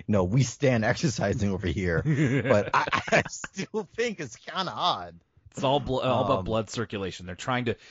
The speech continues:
Speaker 2: to will the warm weather into their system as much as possible. Um, it, and there's, there's one other thing I wanna point out here before I think we get into the meat of the matter. One thing that I've had a problem with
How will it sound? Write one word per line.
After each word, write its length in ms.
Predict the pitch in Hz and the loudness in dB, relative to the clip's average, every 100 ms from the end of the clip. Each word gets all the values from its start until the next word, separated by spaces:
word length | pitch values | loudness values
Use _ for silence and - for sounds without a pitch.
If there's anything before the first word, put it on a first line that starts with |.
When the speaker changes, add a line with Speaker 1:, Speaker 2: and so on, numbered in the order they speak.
| - - | -20 -10
Speaker 2:
to 100 | 117 | -8
will 380 | 90 120 139 139 | -2 2 4 4
the 120 | 113 | 0
warm 380 | 104 123 131 127 | -2 0 0 0
weather 320 | 120 110 113 | 0 0 -2
into 280 | 110 123 120 | -2 -4 -2
their 140 | 110 | -4
system 420 | - 120 - 110 | -4 -6 -4 -4
as 120 | 104 101 | -4 -6
much 200 | 104 113 | -8 -10
as 100 | - | -10
possible. 600 | 95 95 - 95 90 - - - - - | -8 -6 -6 -8 -8 -10 -16 -20 -20 -8
Um, 460 | 123 123 117 110 107 _ _ _ _ - - | -2 0 2 0 -4 _ _ _ _ -18 -6
it, 280 | 160 127 - | -6 -4 -2
and 160 | 143 139 | 0 0
there's, 180 | 123 - | -2 -4
there's 240 | - 120 107 | -6 -6 -2
one 200 | 190 240 | -2 0
other 100 | 180 | -4
thing 300 | 147 170 139 | -6 -6 -4
I 60 | |
wanna 220 | 123 120 107 | -2 -2 -4
point 340 | 120 113 107 | -6 -6 -4
out 180 | 110 104 | -4 -2
here 180 | 113 92 | -4 -6
before 400 | 101 - 127 117 | -6 -4 -2 0
I 60 | |
think 220 | - 113 | -2 -6
we 80 | 110 | -6
get 160 | 120 107 | -4 -4
into 200 | 107 110 | -4 -6
the 120 | 104 | -4
meat 260 | 101 104 101 | -4 -4 -4
of 140 | 92 | -6
the 80 | 98 | -6
matter. 400 | 92 95 92 92 - - | -4 -2 -2 -4 -10 -10
One 320 | 127 160 320 | 0 2 2
thing 220 | - 302 | -2 -4
that 100 | 214 | -2
I've 160 | 190 151 | -2 -4
had 140 | 160 | -6
a 60 | 127 | -8
problem 560 | - 131 123 117 113 | -2 2 2 0 -2
with 420 | 107 101 - - | 0 0 -2 -12